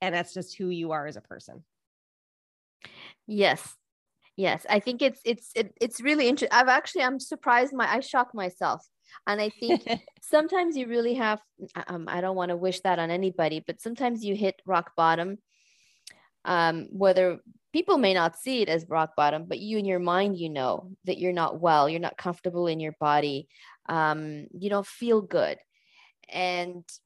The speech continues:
Speaker 2: and I think s-, when you do, then you kind of have a wake up call. And I think there's a lot of pieces of information that you, you know, hear and read on social media about fitness. And I think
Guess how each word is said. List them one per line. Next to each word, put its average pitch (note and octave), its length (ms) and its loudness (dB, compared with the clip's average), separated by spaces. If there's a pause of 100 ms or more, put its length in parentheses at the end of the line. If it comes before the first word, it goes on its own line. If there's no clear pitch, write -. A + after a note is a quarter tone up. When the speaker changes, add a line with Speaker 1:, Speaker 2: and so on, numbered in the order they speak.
Speaker 2:
and F#3+ 200 -2
I F#3+ 80 4
think G#3+ 380 -6
s-, - 300 -18
when G3 220 -4
you F#3+ 120 -6
do, G3+ 340 -2
then E3+ 480 0
you F3+ 220 -6
kind F#3 240 -2
of F3 80 -2
have E3+ 180 -4
a D#3+ 60 0
wake E3+ 300 -2
up E3 180 -4
call. C#3+ 360 0 (400)
And A3 140 0
I A3+ 60 2
think C4+ 220 -4
there's C4+ 160 0
a A#3 80 2
lot G#3 260 6
of G#3+ 120 -2 (460)
pieces A3 340 -12
of F#3+ 140 2
information F#3 640 -6
that D#3+ 140 -2
you, E3 240 -8 (400)
you F3+ 140 -6
know, D3+ 120 -2
hear G#3 400 -2
and E3+ 180 -2
read F#3+ 180 2
on E3+ 160 2
social F#3 360 -2
media F3+ 480 2
about D#3+ 420 2
fitness. F3+ 640 -4 (600)
And F3+ 120 0
I F3+ 100 2
think G3 440 -6